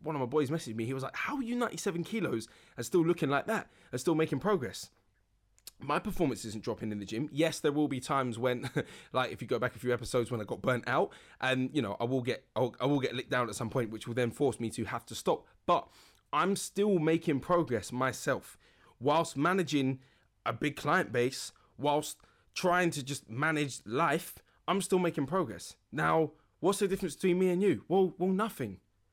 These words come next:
nothing. And, and someone once said to me, "Oh yeah, but it's easy for you 'cause you're a bodybuilder." I still don't understand what he meant by that. It, it's not easier. If anything, it's harder. I've got more to maintain. Like, I've got more food I need to eat.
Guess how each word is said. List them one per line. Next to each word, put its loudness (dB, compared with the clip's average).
nothing. -2
And, 2
and -2
someone 4
once 2
said -2
to -6
me, 2
"Oh 2
yeah, 6
but -2
it's -6
easy 0
for -6
you -2
'cause -10
you're -2
a -6
bodybuilder." -2
I 0
still -2
don't -2
understand -2
what -2
he -8
meant -6
by -6
that. -10
It, -12
it's -8
not 2
easier. -2
If -6
anything, 0
it's 0
harder. 2
I've -2
got 2
more 2
to -6
maintain. 0
Like, -2
I've -2
got 0
more 4
food 0
I 2
need 0
to -2
eat. 0